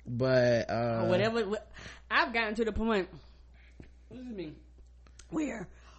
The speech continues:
Speaker 2: whatever it takes to get people to listen.
Speaker 1: Right.
Speaker 2: You know, 'cause I used to be, and I still am, I have to check myself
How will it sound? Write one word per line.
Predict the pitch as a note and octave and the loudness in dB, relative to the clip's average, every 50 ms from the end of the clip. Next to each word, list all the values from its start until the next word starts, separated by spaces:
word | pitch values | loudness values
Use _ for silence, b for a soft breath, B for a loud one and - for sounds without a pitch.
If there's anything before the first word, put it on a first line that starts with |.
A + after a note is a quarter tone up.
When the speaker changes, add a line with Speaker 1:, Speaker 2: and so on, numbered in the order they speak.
| b b - | b b -2
Speaker 2:
whatever | F3+ G#3+ B3 C#4+ D4+ D4 C#4 | 4 6 8 8 8 8 4
it | C4 C4 - | 4 4 2
takes | B3 G#3+ G#3 G#3 F#3 - | 4 4 4 4 2 0
to | - F3 E3+ | -2 -2 0
get | D#3 F#3 G3 F#3+ | 0 0 -2 0
people | - F#3 E3 E3 | 0 -4 -2 0
to | F3 E3+ | -2 -2
listen. | D#3+ D3+ C#3+ C3+ - C#3+ C3+ C#3 C#3+ - - - - | 0 -2 -4 -6 -8 -12 -14 -14 -14 -16 -20 -12 -6
Speaker 1:
Right. | G#2+ A#2 A2+ G#2+ G#2+ G#2+ E3+ | -2 0 2 2 2 2 2
Speaker 2:
You | F3+ | 2
know, | F3+ F3 E3+ E3+ | 2 2 0 0
'cause | E3 F3 E3 D#3+ D3+ - - - - - - - - - | 0 -2 -4 -4 -4 -10 -18 -20 -20 -20 -20 -16 -6 0
I | F#3 F#3 | 0 2
used | G#3 A3 B3+ A#3+ - G3+ | 2 0 -2 -4 -2 -4
to | F#3 | -4
be, | D#3 - F#3 G3 G3+ G3+ F#3+ F#3+ F#3+ F#3 F#3 F#3 - - - - - - - - - - - A2 - - - - - - - | 0 0 0 0 0 0 -4 -4 -6 -8 -10 -12 -16 -20 -20 -20 -20 -20 -20 -20 -20 -20 -20 -20 -20 -20 -20 -20 -20 -18 -10
and | E3 G3 A3 | -6 -2 0
I | A3+ G3 G3 | 0 0 0
still | - - - B3+ C4+ B3+ G3+ - - | -2 -6 -6 0 2 2 2 2 0
am, | E3 F#3 G#3 A3 A3 G#3+ | -2 -2 0 0 0 0
I | G#3+ | 0
have | G#3+ G#3+ - | -2 -2 -6
to | F3 | -8
check | - - A3+ A3+ A3+ A#3+ | -6 -2 -2 -2 -2 0
myself | A#3 A#3 A3+ A3+ - - A#3 A3+ A#3 A3+ A#3 A3+ | -2 0 -2 -2 -2 -2 0 2 2 2 0 -2